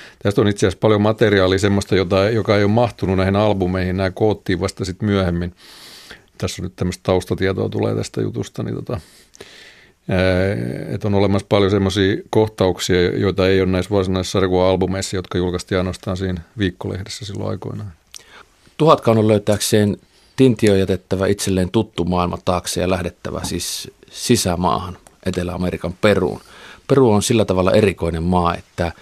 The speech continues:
Speaker 2: sen rannikkokaistalle on autiomaata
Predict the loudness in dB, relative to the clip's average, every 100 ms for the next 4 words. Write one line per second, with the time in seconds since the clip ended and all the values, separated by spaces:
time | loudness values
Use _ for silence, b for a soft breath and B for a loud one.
0 | B B B -4 0 2 4 2 0 -4
1 | -4 -4 -4 -6 -6 -4 -4 -2 -2 -4
2 | -8 _ _ _ _ _ _ _ 2 2
3 | 2 0 0 -4 -6